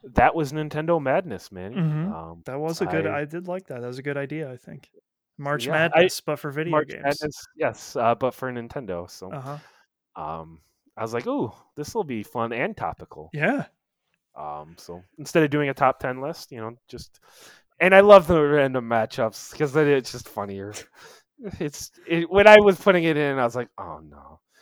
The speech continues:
Speaker 1: Why does, why does Pokemon Snap have to go up against this?"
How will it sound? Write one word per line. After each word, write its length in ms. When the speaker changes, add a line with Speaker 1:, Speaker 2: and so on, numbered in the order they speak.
Speaker 1:
Why 320
does, 380
why 240
does 200
Pokemon 480
Snap 380
have 180
to 100
go 160
up 160
against 380
this?" 320